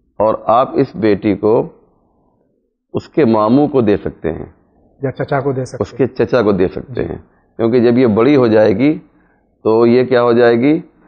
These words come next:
Speaker 2: محرم رہے۔
Speaker 1: یہ محرم رہے تو آپ اس کو پیار کر سکتے ہیں، اس کو کھلا سکتے ہیں، ماموں کے لیے اور چچا کے لیے مثلاً۔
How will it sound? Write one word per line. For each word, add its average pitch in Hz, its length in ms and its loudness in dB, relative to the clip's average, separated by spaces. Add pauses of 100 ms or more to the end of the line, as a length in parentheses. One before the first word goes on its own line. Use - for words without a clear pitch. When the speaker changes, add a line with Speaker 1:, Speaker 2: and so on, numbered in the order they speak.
(120)
Speaker 2:
محرم 131 340 -10
رہے۔ 120 200 -2
Speaker 1:
یہ 131 120 4 (240)
محرم 110 380 2
رہے 120 220 2
تو 120 160 0
آپ 110 140 2
اس 101 80 -8
کو - 160 -12
پیار 104 240 0
کر 104 160 -4
سکتے 92 340 -8
ہیں، 95 80 0
اس 92 80 -6
کو 95 120 -8
کھلا 95 280 -2
سکتے 92 360 -6
ہیں، 90 140 -6 (560)
ماموں 107 340 2
کے 113 160 -2
لیے 95 300 0
اور 87 80 0
چچا 92 340 -2
کے 107 140 -4
لیے 104 220 0
مثلاً۔ 101 440 -4